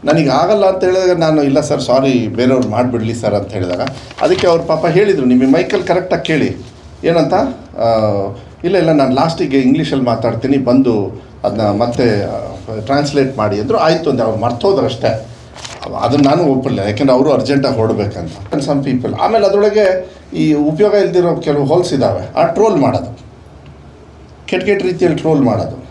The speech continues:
ನಾ ಹೇಳ್ತೀನಿ, ಟ್ರೋಲ್ ಮಾಡೋರಿಗೆ ನಿಮ್ಮ ಜೀವನದಲ್ಲಿ ನೀವು ಯಾವನೂ ಉದ್ಧಾರ ಆಗಲ್ಲ.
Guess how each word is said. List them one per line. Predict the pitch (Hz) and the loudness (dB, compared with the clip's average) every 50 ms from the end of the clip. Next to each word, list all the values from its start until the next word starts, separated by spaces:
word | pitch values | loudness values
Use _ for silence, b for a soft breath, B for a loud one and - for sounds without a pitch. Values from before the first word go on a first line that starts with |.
| B B - | B B 0
ನಾ | 151 | 0
ಹೇಳ್ತೀನಿ, | 165 180 196 - - 196 170 | 2 2 0 0 0 -2 -2
ಟ್ರೋಲ್ | - - 175 185 185 180 | 0 2 2 2 2 2
ಮಾಡೋರಿಗೆ | 175 170 165 139 127 117 104 104 117 131 135 - B B B B B B | 2 2 2 2 0 0 -2 -2 -2 -2 -2 -4 B B B B B B
ನಿಮ್ಮ | 123 131 135 131 | 2 2 4 4
ಜೀವನದಲ್ಲಿ | 135 170 175 170 180 170 160 | 4 4 4 4 2 2 2
ನೀವು | 156 135 | 2 2
ಯಾವನೂ | 123 113 135 156 170 170 151 | 2 2 2 2 2 2 2
ಉದ್ಧಾರ | 135 123 120 113 - | 0 2 2 0 0
ಆಗಲ್ಲ. | - - - - | 0 -4 -6 -10